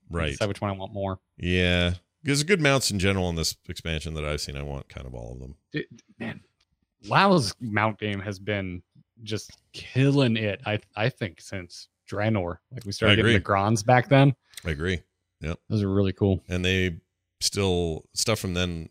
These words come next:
Speaker 1: I, I think even stuff from Pandaria still looks really good. Like, it's higher
Speaker 2: Yeah.
Speaker 1: poly count and pretty
Speaker 2: Oh,
Speaker 1: much
Speaker 2: yeah, I might, I still ride my Shadowpan Tigers. Those things look so good.
Speaker 1: Yeah, they look really good.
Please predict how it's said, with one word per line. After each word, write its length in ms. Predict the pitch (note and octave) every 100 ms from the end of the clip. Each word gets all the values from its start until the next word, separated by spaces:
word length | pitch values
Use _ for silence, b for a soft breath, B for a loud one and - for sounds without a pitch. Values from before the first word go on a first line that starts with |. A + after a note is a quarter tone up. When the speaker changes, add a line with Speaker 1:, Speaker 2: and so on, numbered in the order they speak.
| -
Speaker 1:
I, 220 | A2 A#2
I 40 |
think 180 | A#2 G2+
even 180 | F#2 D#2+
stuff 220 | - D#2+
from 80 | D2
Pandaria 420 | C#2 C2+ C#2+ C#2
still 200 | - B1
looks 180 | A1+ -
really 160 | - G#1+
good. 220 | B1 A#1+ - -
Like, 140 | C#2
it's 160 | - - -
higher 180 | F2 D2+
Speaker 2:
Yeah. 220 | A2 G2+
Speaker 1:
poly 100 | F#2+
count 340 | E2+ D#2 D2
and 220 | C#2 C2+ C2+ _ _ _ _ _ _ _
pretty 160 | - G2
Speaker 2:
Oh, 60 |
Speaker 1:
much 80 | F#2+
Speaker 2:
yeah, 80 | F#2
I 100 | G2+
might, 240 | G#2+ G#2 -
I 100 | A2+
still 260 | - A2+
ride 220 | G2+ G2+ G2+
my 80 |
Shadowpan 480 | G2+ A2 G#2 G2+ G#2
Tigers. 380 | G2+ G2+ G2+ G#2
Those 160 | G#2+ -
things 180 | A2
look 120 | A2 -
so 160 | A2+
good. 260 | G#2+ G#2+ G#2+
Speaker 1:
Yeah, 240 | D2 B1+ B1 _ B2+
they 100 | B2+
look 220 | C2+ -
really 160 | C2
good. 180 | G#1+ G#1+